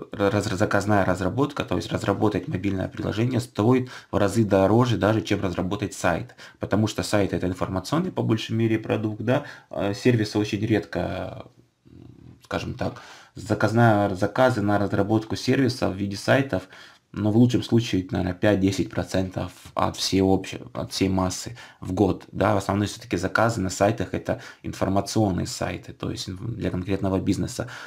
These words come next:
Как таковых веб-приложений, заказов на веб-приложения очень мало, пять-десять процентов от общей массы.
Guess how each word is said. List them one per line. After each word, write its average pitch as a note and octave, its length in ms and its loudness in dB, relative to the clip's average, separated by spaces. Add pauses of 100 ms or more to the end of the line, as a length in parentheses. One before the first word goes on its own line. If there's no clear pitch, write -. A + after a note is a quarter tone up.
(140)
Как F#2 140 -2
таковых G#2+ 600 2
веб-приложений, G#2 840 2 (200)
заказов F#2+ 500 0
на F#2 460 0
веб-приложения G2 720 2
очень G2+ 400 -2
мало, F2+ 400 2 (120)
пять-десять F#2+ 480 0
процентов F#2+ 480 -2
от - 120 -6
общей - 240 -6
массы. - 380 -8